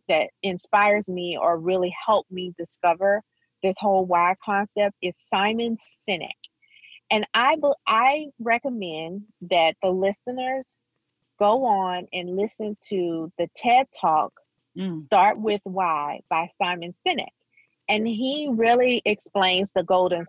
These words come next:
Speaker 1: circle. So this particular ted Talk will help you, and it's his, it's his rendition of it, okay? And it's his mindset around it, but it will help you understand the depth of the why that we're talking about.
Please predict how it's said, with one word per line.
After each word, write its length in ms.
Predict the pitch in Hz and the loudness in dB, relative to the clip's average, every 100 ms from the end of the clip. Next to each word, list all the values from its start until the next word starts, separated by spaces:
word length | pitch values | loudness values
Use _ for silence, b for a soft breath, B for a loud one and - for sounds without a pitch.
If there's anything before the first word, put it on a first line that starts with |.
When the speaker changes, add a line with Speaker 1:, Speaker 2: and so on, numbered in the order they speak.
| _ | _
Speaker 1:
circle. 480 | 196 170 - - - _ _ _ _ | 2 2 -2 -8 -10 _ _ _ _
So 280 | - 262 202 - | -2 0 0 2
this 440 | 311 440 - - _ | 2 0 -4 -20 _
particular 1080 | - 233 - 262 254 220 208 185 180 170 165 - _ _ - | -4 -4 -4 -4 0 0 2 2 2 0 -4 -10 _ _ -4
ted 320 | 269 269 277 - | 2 4 4 0
Talk 340 | 202 180 160 - _ - | 2 2 2 -4 _ -6
will 200 | 208 214 | -4 -2
help 300 | 254 277 - | 2 0 0
you, 320 | 226 220 208 | -6 -4 -2
and 160 | 170 220 | -4 -4
it's 160 | 247 - | -8 -6
his, 420 | 339 349 - - | -6 -6 -12 -6
it's 180 | 233 262 - | -4 -2 -2
his 200 | 349 262 | -4 -2
rendition 540 | 202 170 151 - 139 | -4 -2 -6 -6 -8
of 140 | 135 | -6
it, 80 | 156 | 0
okay? 360 | 160 190 196 180 | 0 2 2 2
And 100 | 190 | 0
it's 220 | 226 226 | -4 -4
his 320 | 330 339 - _ _ _ _ | -2 -4 -6 _ _ _ _
mindset 500 | 208 202 208 214 175 | 0 2 2 0 0
around 340 | 160 151 151 156 | 0 -2 -2 -4
it, 160 | 156 - _ _ _ _ | -6 -8 _ _ _ _
but 300 | 220 202 180 - | 4 4 4 0
it 160 | 262 240 | 0 2
will 180 | 226 | 2
help 300 | 226 - 269 - | 2 4 2 2
you 200 | 226 220 202 | -4 -4 -2
understand 800 | 202 196 - - 202 190 180 165 | 0 -2 -6 -4 0 0 -2 -2
the 80 | 165 156 151 | -4 -4 -2
depth 240 | 214 233 - _ 175 | 2 2 2 _ 0
of 200 | 185 165 | 2 0
the 100 | 170 | 0
why 360 | 175 170 156 151 | 2 4 4 2
that 120 | 147 | -2
we're 100 | 151 | -2
talking 320 | - 170 156 | -2 -2 -4
about. 180 | 135 | -10